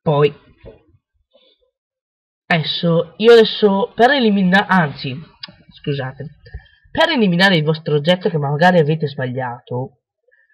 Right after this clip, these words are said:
allora, cominciamo col colore. Dovete cliccare sul vostro colore, se dovete eliminare solo il colore, edit, delete, o se no direttamente cliccare sull'oggetto, edit,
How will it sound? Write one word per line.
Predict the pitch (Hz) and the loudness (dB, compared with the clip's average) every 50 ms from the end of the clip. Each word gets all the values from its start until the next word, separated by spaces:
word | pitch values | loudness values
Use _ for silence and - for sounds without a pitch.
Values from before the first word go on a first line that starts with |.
| _ _ | _ _
allora, | _ 165 175 180 180 175 156 131 127 - - - | _ -2 -2 -2 -2 -4 -6 -6 -6 -12 -10 -4
cominciamo | 196 202 196 - 262 - | -2 -2 0 -2 -4 -6
col | 247 - 190 170 156 | -6 -8 -8 -6 -2
colore. | 160 156 143 131 131 131 151 156 160 - | 2 2 2 2 2 2 2 0 0 -2
Dovete | - 147 202 208 202 190 170 147 - - - | -2 2 4 4 4 4 2 -2 -6 -16 -16
cliccare | _ - 156 156 - 170 156 147 | _ -8 -8 -2 0 0 0 0
sul | - - 139 127 - 135 | -4 -8 -12 -12 -12 -8
vostro | 131 135 135 - _ - 143 | -8 -8 -8 -8 _ -14 -14
colore, | - - 143 139 139 131 131 131 131 170 196 320 - - _ _ _ _ _ _ _ - | -4 2 2 2 2 2 0 -2 0 -2 -2 -2 -6 -14 _ _ _ _ _ _ _ -18
se | - - - | -14 -8 -2
dovete | 170 175 175 170 - | 0 0 0 0 -2
eliminare | 156 156 160 160 165 160 | -4 -2 0 2 2 0
solo | 156 - 175 165 160 | 0 0 2 0 0
il | 156 | 2
colore, | 160 156 147 139 127 127 127 - _ _ - - - _ _ | 2 2 2 2 2 0 -4 -8 _ _ -20 -20 -20 _ _
edit, | _ - 143 147 156 175 208 - - _ - 208 190 _ _ _ _ _ _ _ _ _ _ | _ 0 0 2 2 0 -2 -2 -4 _ -20 -20 -20 _ _ _ _ _ _ _ _ _ _
delete, | - - 151 147 135 117 117 _ - 170 160 _ _ _ _ _ _ _ _ _ _ _ _ _ _ | -4 0 0 0 0 -2 -6 _ -6 -6 -6 _ _ _ _ _ _ _ _ _ _ _ _ _ _
o | 202 | -2
se | 202 262 | 0 4
no | 254 233 | 4 4
direttamente | 214 233 240 233 240 254 226 208 175 160 156 160 - 165 160 156 - _ _ | 6 6 4 4 4 2 2 2 2 0 0 0 -2 -2 -2 -4 -8 _ _
cliccare | - 175 160 - 180 165 151 | -8 -8 -2 0 0 0 0
sull'oggetto, | - - 175 185 202 180 170 180 165 165 165 _ - - - | -2 -4 -4 -4 -4 0 0 0 -2 -2 -4 _ -12 -8 -8
edit, | - - 139 139 139 143 165 170 | -6 -4 -4 -4 -4 -4 -6 -10